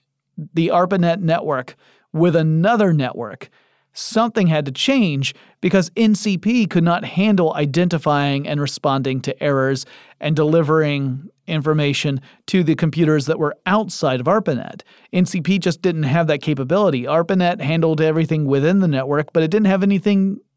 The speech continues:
designed to handle stuff from outside that network. So at first, Kahn had planned to only work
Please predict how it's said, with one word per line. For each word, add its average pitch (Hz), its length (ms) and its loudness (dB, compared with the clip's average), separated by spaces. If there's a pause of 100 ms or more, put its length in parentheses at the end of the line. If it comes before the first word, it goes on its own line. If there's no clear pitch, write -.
(120)
designed 185 540 0
to 165 120 -4 (340)
handle 196 260 0
stuff 196 240 -2
from 202 240 0
outside 170 500 -2
that 120 160 -6
network. - 460 -12 (420)
So 185 160 2
at 190 120 -2
first, 262 440 0 (960)
Kahn 214 320 2
had 165 320 0
planned 170 320 0
to 143 200 -2
only 262 220 2
work 160 360 0